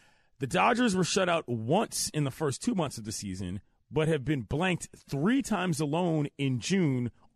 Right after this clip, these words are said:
all in the last eighteen games. This is why it does not feel good, because there literally are things where you're like, "Oh, well, yeah, that was great, but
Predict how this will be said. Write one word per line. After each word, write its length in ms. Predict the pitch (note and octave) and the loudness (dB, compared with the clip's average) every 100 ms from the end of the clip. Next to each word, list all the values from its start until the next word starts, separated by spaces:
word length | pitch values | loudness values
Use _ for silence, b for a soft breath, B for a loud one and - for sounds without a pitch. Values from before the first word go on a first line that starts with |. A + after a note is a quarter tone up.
| - | -2
all 440 | E3 F#3 F#3+ F#3+ - | 2 2 2 0 -2
in 200 | D#3 D#3 | -4 -2
the 100 | D3 | -2
last 400 | C3 A#2 A2+ - - _ _ - | -2 -2 -4 -8 -16 _ _ -6
eighteen 600 | B2 - - A#2+ A2 G2 | -6 -6 -12 -8 -8 -8
games. 360 | F#2+ G#1+ - b b | -10 -12 -16 b b
This 340 | A2 D3+ D4 - | -2 2 4 4
is 160 | A3 | 0
why 500 | A#2+ C#3+ E3 F2+ C#2 - | 2 2 2 0 -4 -4
it 120 | D3+ | -4
does 180 | C3+ C#3+ | -2 -2
not 240 | E3 E3+ - | -2 -2 -4
feel 280 | - C#3 | -2 -2
good, 300 | G2+ D#3+ - - b b | 0 -2 -2 -12 b b
because 280 | D3+ F3+ C#3 | 4 4 4
there 180 | F#3+ | 4
literally 580 | D#3+ G#3 G#3+ F#3 E3+ E3 - | 6 6 6 4 2 2 2
are 220 | E3+ F3 | 2 2
things 300 | - D#3+ C#3+ | 0 -4 -4
where 80 | D3+ | -4
you're 60 | D#3+ | -4
like, 140 | E3+ | -2
"Oh, 180 | A#3+ - | 2 2
well, 240 | D#3+ G3 - | 4 2 2
yeah, 120 | A3 | 2
that 200 | F#3+ A3+ | 2 2
was 120 | A3+ | 0
great, 340 | C3+ G3+ A3+ B2 | 2 2 2 0
but 280 | D#3 D#3+ | 0 0